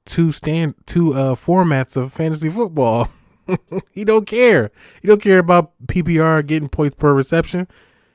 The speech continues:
He gonna get f-, thirty carries a game, and he's getting all of the red zone looks. Nobody's coming behind Derrick Henry to get the ball. <laughs>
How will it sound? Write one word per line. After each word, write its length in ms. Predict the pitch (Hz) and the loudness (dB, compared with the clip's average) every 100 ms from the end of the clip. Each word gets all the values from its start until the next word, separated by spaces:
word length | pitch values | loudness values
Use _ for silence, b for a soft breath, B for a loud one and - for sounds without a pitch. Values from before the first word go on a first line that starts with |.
| b | b
He 140 | - 185 | -2 2
gonna 180 | 190 | 2
get 160 | 170 175 | 2 0
f-, 320 | - - 175 - | -2 -10 -12 -2
thirty 340 | 170 175 170 | 0 2 0
carries 400 | - 175 170 160 | -2 0 0 -2
a 60 | 156 | -4
game, 440 | 170 185 180 170 b b b | -2 0 0 -2 b b b
and 100 | 123 | -2
he's 160 | 175 156 | 0 2
getting 260 | 170 160 - _ | 2 2 -2 _
all 280 | 131 165 160 | 2 4 4
of 60 | |
the 100 | 156 | 2
red 280 | 147 165 175 | 2 0 0
zone 300 | 160 135 117 | 0 0 0
looks. 380 | 98 82 - - _ _ _ _ _ _ _ _ _ _ - | -4 -8 -16 -20 _ _ _ _ _ _ _ _ _ _ -2
Nobody's 400 | 208 220 208 190 | 2 2 2 2
coming 260 | 190 175 | 2 2
behind 400 | 151 147 143 135 | 2 2 2 0
Derrick 280 | 127 131 120 | 2 2 0
Henry 240 | 139 123 120 | -2 -2 -2
to 80 | 107 | -4
get 180 | 110 | -6
the 80 | 101 | -6
ball. 420 | 98 107 139 185 _ _ _ _ _ _ | -4 -2 -2 -6 _ _ _ _ _ _
<laughs> 60 | - | -10